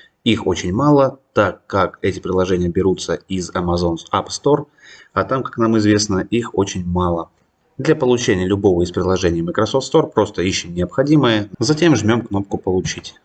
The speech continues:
После чего приложение будет полностью доступно, как и другие программы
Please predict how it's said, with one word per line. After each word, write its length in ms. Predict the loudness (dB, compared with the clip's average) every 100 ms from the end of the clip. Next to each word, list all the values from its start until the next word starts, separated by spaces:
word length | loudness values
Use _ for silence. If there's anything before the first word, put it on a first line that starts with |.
| -20 -14
После 260 | -2 0 0
чего 260 | 2 0
приложение 480 | 2 2 2 0 -2
будет 260 | -2 -4 0
полностью 400 | 0 2 -2 -4
доступно, 380 | -6 -2 0 0
как 180 | -2 -4
и 60 |
другие 340 | -2 -4 -4 -6
программы 580 | -4 -2 -4 -6 -18